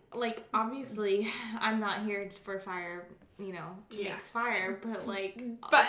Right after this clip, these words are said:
Speaker 1: also, I'm kind of
Speaker 3: also
Speaker 1: here for that.
Speaker 3: <laughs> Yeah,
Speaker 1: Like,
Speaker 3: I was
Speaker 1: way
Speaker 3: like,
Speaker 1: to go.
Speaker 3: "Chi, what a fucking badass."
Speaker 1: What a move. What a move. You're good. You're good. What a move.
Speaker 2: Agreed.
Speaker 3: Yeah, I was like,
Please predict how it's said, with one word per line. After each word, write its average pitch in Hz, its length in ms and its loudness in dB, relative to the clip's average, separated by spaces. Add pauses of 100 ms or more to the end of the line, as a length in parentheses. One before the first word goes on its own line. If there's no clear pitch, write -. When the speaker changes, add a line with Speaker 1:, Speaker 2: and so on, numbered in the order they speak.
Speaker 1:
also, 254 140 2
I'm 247 220 8
kind 254 120 10
of 254 60 8
Speaker 3:
also 254 100 10
Speaker 1:
here 262 140 12 (160)
for 311 60 12
that. 269 380 12
Speaker 3:
<laughs> - 20 10
Yeah, 226 380 12
Speaker 1:
Like, 294 100 10
Speaker 3:
I 285 140 12
was 311 80 6
Speaker 1:
way 311 180 10
Speaker 3:
like, 359 100 8
Speaker 1:
to - 60 0
go. 190 340 6 (100)
Speaker 3:
"Chi, 277 280 6
what 254 140 4
a 269 140 -4 (300)
fucking 254 260 4
badass." 196 220 4
Speaker 1:
What - 100 8 (200)
a - 40 6
move. 302 360 6 (300)
What 254 200 -4
a 311 60 0
move. 262 360 -2
You're 349 220 8
good. 392 280 4
You're 214 160 2 (100)
good. - 180 -6 (400)
What 262 140 -2
a 294 120 2
move. 220 200 -4 (920)
Speaker 2:
Agreed. 226 340 0
Speaker 3:
Yeah, 202 280 2 (140)
I 262 220 10
was 269 120 0
like, 233 300 4